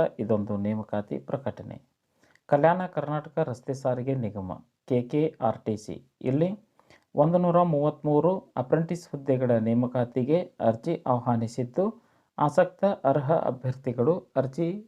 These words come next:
ಸಲ್ಲಿಸಬಹುದಾಗಿದೆ. ಹುದ್ದೆಗಳ ವಿವರ: ಆಟೋ ಮೆಕ್ಯಾನಿಕ್ ನಲವತ್ತಾರು, ಆಟೋ ಎಲೆಕ್ಟ್ರಿಷಿಯನ್ ಇಪ್ಪತ್ತೆಂಟು, ಆಟೋ ವೆಲ್ಡರ್ ಇಪ್ಪತ್ತು, ಆಟೋ ಬಾಡಿ ಫಿಟ್ಟರ್ ಇಪ್ಪತ್ತು, ಆಟೋ ಪೇಂಟರ್ ಹತ್ತು, ಆಟೋ ಮೆಷಿನಿಸ್ಟ್ ಒಂಬತ್ತು.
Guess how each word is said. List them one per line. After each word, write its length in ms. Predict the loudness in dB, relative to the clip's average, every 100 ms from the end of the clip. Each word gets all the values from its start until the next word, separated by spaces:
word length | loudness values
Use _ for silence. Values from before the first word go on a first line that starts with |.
| 0
ಸಲ್ಲಿಸಬಹುದಾಗಿದೆ. 1160 | 2 2 0 0 0 0 -6 -6 -8 -8 -14 -16 _ _ 0
ಹುದ್ದೆಗಳ 400 | 6 6 8 6 2 -2
ವಿವರ: 280 | 2 2 0 -10 _ _ _ _ 0
ಆಟೋ 240 | 2 4
ಮೆಕ್ಯಾನಿಕ್ 560 | 2 2 2 2 2 -2
ನಲವತ್ತಾರು, 840 | 0 2 2 4 4 4 0 -8 -6
ಆಟೋ 240 | 2 4
ಎಲೆಕ್ಟ್ರಿಷಿಯನ್ 680 | 6 4 0 -6 -6 -4 -4
ಇಪ್ಪತ್ತೆಂಟು, 760 | -6 -2 -2 0 -4 -4 -8 -6
ಆಟೋ 300 | -6 0 2
ವೆಲ್ಡರ್ 420 | 2 2 4 2
ಇಪ್ಪತ್ತು, 640 | 2 -12 -6 -6 -6 -12 -8
ಆಟೋ 220 | -4 -2
ಬಾಡಿ 340 | 0 2 2 0
ಫಿಟ್ಟರ್ 440 | -4 -8 -4 -4
ಇಪ್ಪತ್ತು, 640 | -6 -8 -8 -6 -8 -6 -6
ಆಟೋ 340 | -4 -2 -2
ಪೇಂಟರ್ 540 | -2 -2 -2 -2 -4 -4 -8
ಹತ್ತು, 400 | -10 -8 -8 -4 -2
ಆಟೋ 220 | 0 0 -2 -6 _ _ _ _ -6
ಮೆಷಿನಿಸ್ಟ್ 680 | -2 0 0 -2 -6 -8 -6
ಒಂಬತ್ತು. 420 | -4 -4 -6